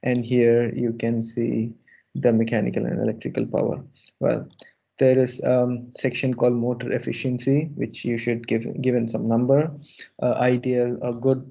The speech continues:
motor propeller setup should have, should have approximately eighty percent efficiency at hover point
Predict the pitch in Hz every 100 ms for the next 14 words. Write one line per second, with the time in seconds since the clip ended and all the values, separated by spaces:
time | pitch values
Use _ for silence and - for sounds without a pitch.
0 | - 131 120 120 120 120 120 117 117 -
1 | 117 - 113 113 110 113 _ _ _ _
2 | 120 117 120 117 - 117 117 - - -
3 | 113 - - 120 117 113 113 - 135 -
4 | _ - 139 135 - 127 117 120 120 131
5 | 120 123 120 117 - 120 117 - - 143
6 | 127 - 120 117 131 117 127 123 127 131
7 | 135 143